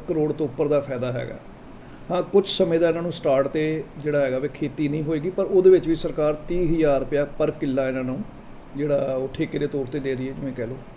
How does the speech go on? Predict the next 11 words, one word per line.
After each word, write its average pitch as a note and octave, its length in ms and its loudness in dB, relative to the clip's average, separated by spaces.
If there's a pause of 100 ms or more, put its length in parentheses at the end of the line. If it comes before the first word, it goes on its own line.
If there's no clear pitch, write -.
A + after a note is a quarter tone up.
(600)
ਇਸ E3 160 4
ਤੋਂ F#3 140 6
ਇਲਾਵਾ E3 220 8
ਹਜ਼ਾਰ D#3 340 4
ਗਜ C#3+ 200 2
ਦਾ D3+ 60 4
ਜਿਹੜਾ D3+ 320 4 (100)
ਰੈਜ਼ੀਡੈਂਸ਼ੀਅਲ D3 460 0
ਪਲਾਟ E3+ 240 4
ਮਿਲਣਾ D#3 300 0
ਵੇ, D3 200 -2